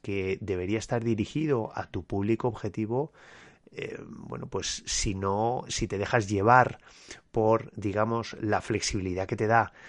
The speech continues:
eh, las nuevas tecnologías, simplemente por esto, pues puedes cometer errores, ¿no?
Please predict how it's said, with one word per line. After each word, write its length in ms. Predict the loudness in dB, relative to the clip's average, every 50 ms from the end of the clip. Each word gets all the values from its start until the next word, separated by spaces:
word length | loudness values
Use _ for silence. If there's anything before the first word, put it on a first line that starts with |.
| -20 -20 -20 -20 _
eh, 340 | -8 -6 -4 -4 -4 -4 -4 -4
las 160 | -4 -4 -2
nuevas 180 | -2 -2 -2 0
tecnologías, 720 | -2 -2 0 2 0 0 0 0 0 0 0 -2 -4 -8 -16 -20 -20 -20 -20 -20 -20 -20 -16 _
simplemente 560 | 0 6 8 8 8 8 6 4 4 0 -2
por 160 | -2 -4 -4
esto, 520 | -6 -6 -4 -2 0 2 2 2 0 0 -4
pues 140 | -6 -8 -4
puedes 260 | -2 0 0 0 0
cometer 320 | 2 2 2 2 2 2 2
errores, 460 | 0 0 0 -2 -2 -2 -4 -6 -8
¿no? 180 | -8 -10 -10